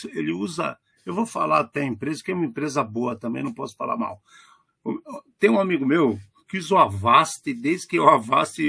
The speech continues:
foi apresentado ao mundo. Que ele usa até hoje.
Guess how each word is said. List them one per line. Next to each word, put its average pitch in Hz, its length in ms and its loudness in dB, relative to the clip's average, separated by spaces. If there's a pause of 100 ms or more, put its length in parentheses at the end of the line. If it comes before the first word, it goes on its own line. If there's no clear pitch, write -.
(180)
foi 160 160 -2
apresentado 180 720 -2
ao 180 100 -2
mundo. 160 420 -6 (1200)
Que 180 80 -2
ele 226 100 6
usa 254 240 2
até 262 180 -2
hoje. 220 440 2